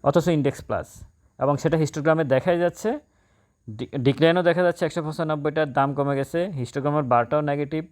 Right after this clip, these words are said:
ম্যাকডিটাও খুব বাজেভাবে সরে গেছে, দুইটা রেখা দুই দিকে দেখতেই পাচ্ছেন। আর এখানে আমি যদি বলি আরএসআই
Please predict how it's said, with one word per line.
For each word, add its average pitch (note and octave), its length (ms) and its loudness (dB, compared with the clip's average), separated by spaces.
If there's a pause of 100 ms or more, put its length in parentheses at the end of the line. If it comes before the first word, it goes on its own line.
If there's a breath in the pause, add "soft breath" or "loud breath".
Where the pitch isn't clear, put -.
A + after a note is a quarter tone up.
ম্যাকডিটাও D#3 800 0 (400 soft breath)
খুব C#3+ 120 -10
বাজেভাবে C#3 760 2 (120)
সরে D3 280 -2
গেছে, D3+ 460 -2 (220)
দুইটা C3+ 260 0
রেখা B2 220 2
দুই C3+ 120 0
দিকে C#3 340 0 (560)
দেখতেই A#2+ 400 -8
পাচ্ছেন। F3 440 -2 (1300 soft breath)
আর A2 300 2 (100)
এখানে D#3 380 0
আমি C#3+ 160 -2
যদি D3+ 180 -2
বলি D3 360 -2
আরএসআই C#3 520 0